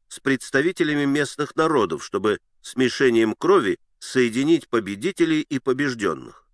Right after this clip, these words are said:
Чем это можно объяснить? Влюблённость Александра в человечество? Желанием побратать Восток с Западом? Источники не дают оснований делать подобные выводы.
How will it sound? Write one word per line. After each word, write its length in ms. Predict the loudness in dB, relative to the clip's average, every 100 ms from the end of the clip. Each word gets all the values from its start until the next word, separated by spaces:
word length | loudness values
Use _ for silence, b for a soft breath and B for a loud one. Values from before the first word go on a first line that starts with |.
| _ _
Чем 320 | -8 -6 -4
это 180 | -4 -4
можно 360 | -2 -2 -2 -4
объяснить? 600 | -4 -8 -4 -6 -6 -16 _ _ _
Влюблённость 840 | -2 2 4 4 2 2 -2 -4 -2
Александра 720 | -2 -2 -2 -2 0 -2 -2
в 100 | -4
человечество? 920 | -4 0 0 0 -2 -8 -8 -10 -10 -12 _ _ _ _ _ _
Желанием 640 | -2 2 4 4 4 0 -2
побратать 640 | -2 2 2 2 0 0 2
Восток 480 | 2 2 0 -2
с 40 | -4
Западом? 720 | -6 -2 -2 -2 -4 -4 -8 _ _ _ _
Источники 920 | -4 2 4 2 2 -6 -2 -2 -2 -2
не 140 | -2
дают 360 | 0 2 2 0
оснований 640 | -2 0 2 2 2 -2
делать 340 | 0 0 0
подобные 520 | -2 -2 -2 0 0 0
выводы. 480 | 0 -2 -8 -14